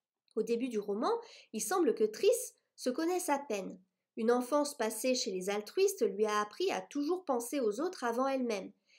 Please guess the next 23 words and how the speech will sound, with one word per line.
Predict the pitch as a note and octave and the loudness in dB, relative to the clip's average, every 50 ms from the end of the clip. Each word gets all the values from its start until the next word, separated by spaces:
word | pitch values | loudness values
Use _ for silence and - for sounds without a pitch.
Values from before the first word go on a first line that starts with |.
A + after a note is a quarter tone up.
| _ _ | _ _
Et | - A3+ | -10 -6
pour | - G#3 G3 G3+ | -6 -6 -8 -6
Tris, | - - G4 A#4 A#4 - - - _ _ _ | 0 4 4 4 4 2 -4 -12 _ _ _
cela | - - A3+ A3+ C4+ D#4 | -2 4 4 6 6 4
signifie | D4+ - - A3 G#3 G3+ G#3+ - - - F4+ G#4 A4+ - - - _ _ _ _ _ _ _ _ | 2 -2 -4 -4 -4 -4 -6 -6 -2 2 4 4 4 2 -4 -14 _ _ _ _ _ _ _ _
qu'elle | - A#3+ A3+ | 2 2 4
avait | A3 A3 A3 A3+ A#3 A#3 A3+ - | 4 4 6 6 6 4 4 0
peu | - G4+ G#4 F#4+ C4+ | 2 4 4 4 2
d'occasion | A3 B3+ B3+ B3 - - G#3 G3+ G#3+ C#4 F#4 G4 | 2 0 0 2 0 0 0 0 0 0 0 2
de | C#4+ B3 | 2 2
réfléchir | - G#3+ G#3 - A#3 A3+ A3+ - - G4 F#4 B3 | 2 0 -2 2 2 0 2 2 0 0 0 0
à | G#3+ | -2
sa | A3 - G#3 | -2 -4 -6
propre | - - - F#4+ G4 F#4+ - B3 | -6 -4 -2 -2 -2 0 0 -2
personnalité | A3+ - A3 A#3 - - A#3 A3 G#3+ G3+ G3 G3 G3 - - E4+ G4 F#4+ - - _ _ _ | -2 0 -4 -4 -4 -4 -2 -2 -2 -4 -6 -8 -8 -8 -6 -6 -6 -6 -8 -16 _ _ _
et | - A3+ A3+ | -2 0 0
au | G#3+ G#3+ | 0 -2
sens | G#3+ - F#4+ F#4+ F4+ C4+ | -2 -4 -4 -4 -4 0
de | A#3 A#3 | 0 0
sa | A#3 - - A3 G#3 | 0 0 -2 -4 -4
vie. | G3+ F#3+ - - _ _ _ _ _ _ _ _ _ _ _ _ _ | -6 -8 -14 -18 _ _ _ _ _ _ _ _ _ _ _ _ _
Lorsque | A3 A3 A3+ A3+ - - B3+ A#3+ | 2 2 2 2 0 -2 -2 -2
Tris | A#3+ - - D#4+ D4+ D4 - - | -2 -2 -2 -2 -2 -2 -6 -10